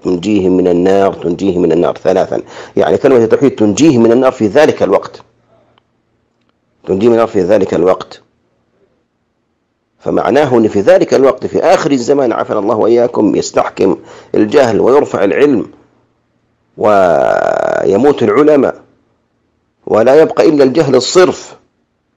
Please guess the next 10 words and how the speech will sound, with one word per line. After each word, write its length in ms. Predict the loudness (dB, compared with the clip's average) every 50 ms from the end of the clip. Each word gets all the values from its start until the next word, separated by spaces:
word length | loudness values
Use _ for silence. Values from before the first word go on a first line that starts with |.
| _ _ _ _ _ _ _ -20 -20 -20 -20 -20 -20 _ -20 -20 -20 _ _ _ _ -20 _ _ _ _ _ _ _ _ _ _ _ _ _ _ _ _ _ _ _ _ _ _ _ _ _ -6
ولا، 340 | -4 -2 0 2 2 2 2 2 2 2 2 2 0 -2 -4 -8 _ _ -20 -20 _ _ _ _ _ _ _ _ _ _ _ _ _ _ _ _ _ _ _ -18 -18 -16 -8
ويرفع 500 | 0 0 2 2 0 -2 -4 -2 -2 0
القرآن 720 | -2 -2 -2 -4 -6 -8 -12 -6 -4 -2 0 2 2 2
من 80 | 2 2
المصاحف 560 | 2 2 0 -2 -2 0 -2 -2 -2 -4 -6
تصبح 340 | -6 -6 -6 -6 -8 -10 -6
بيضاء 520 | -4 -2 -2 -2 0 -2 -2 -2 -2 -2
لا 100 | -2 -2
شيء 240 | -2 0 -2 -2 -2
فيها. 380 | -2 -2 -6 -6 -6 -6 -10